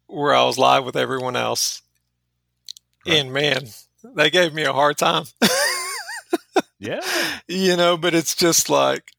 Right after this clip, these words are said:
Speaker 1: you gotta have some thick skin. You gotta understand it's all,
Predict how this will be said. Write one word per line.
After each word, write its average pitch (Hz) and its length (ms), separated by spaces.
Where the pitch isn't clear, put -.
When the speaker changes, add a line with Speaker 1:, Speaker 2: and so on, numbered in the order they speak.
Speaker 1:
you 175 160
gotta 196 220
have 185 180
some 170 140
thick 170 220
skin. 139 420
You 147 100
gotta 151 220
understand 151 460
it's - 120
all, 139 460